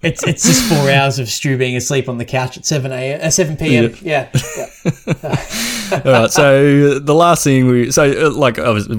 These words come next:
Speaker 2: obviously, sort of just to wrap up on Standard, it's in a good place. Uh, we, uh, I sort of mentioned it right at the start of the podcast. You know, do we think there's gonna be a banning?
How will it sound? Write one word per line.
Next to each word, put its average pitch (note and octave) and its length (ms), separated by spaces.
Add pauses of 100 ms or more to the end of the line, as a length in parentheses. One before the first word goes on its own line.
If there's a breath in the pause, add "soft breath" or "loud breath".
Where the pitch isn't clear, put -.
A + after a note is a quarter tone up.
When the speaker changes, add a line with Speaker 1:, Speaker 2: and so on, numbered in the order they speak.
(100)
Speaker 2:
obviously, G2+ 280
sort G#2+ 140
of F#2+ 120
just - 180
to G2+ 80
wrap G2 220
up G#2 180
on F#2+ 100
Standard, G#2+ 480 (440 loud breath)
it's D3 140
in E3 120
a - 20
good C3 220
place. G#2+ 420
Uh, G#2+ 220
we, A2+ 280
uh, A#2+ 320
I C3 40
sort A#2 140
of G2 60
mentioned A2 280
it G#2 40
right G#2 180
at G2 40
the G2 80
start G2+ 240
of F#2+ 60
the - 40
podcast. G2 460
You G2+ 80
know, F#2+ 160
do G#2+ 220
we G2+ 80
think G2 240
there's F#2 140
gonna G2 160
be F#2 120
a F#2 60
banning? G2 480